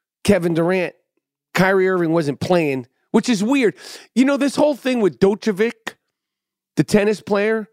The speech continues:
at the U S Open, they won't let him come in and play, but they let Ky-, it's just a fucking mess.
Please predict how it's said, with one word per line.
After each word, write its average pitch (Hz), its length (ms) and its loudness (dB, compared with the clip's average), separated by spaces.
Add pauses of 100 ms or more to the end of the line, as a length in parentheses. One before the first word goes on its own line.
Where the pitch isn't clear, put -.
(560)
at 170 140 0
the 175 80 2
U 190 240 2
S 190 180 -2
Open, 185 320 0
they 180 140 0
won't 233 340 -2 (320)
let 196 220 2
him 226 260 0
come 180 360 0
in 175 240 0
and 151 160 -2
play, 160 580 0 (100)
but 165 160 0
they 165 120 0
let 196 300 -2
Ky-, 202 180 -2
it's 240 160 -4
just 190 160 -2
a 127 60 -2
fucking - 520 -4
mess. 95 460 -10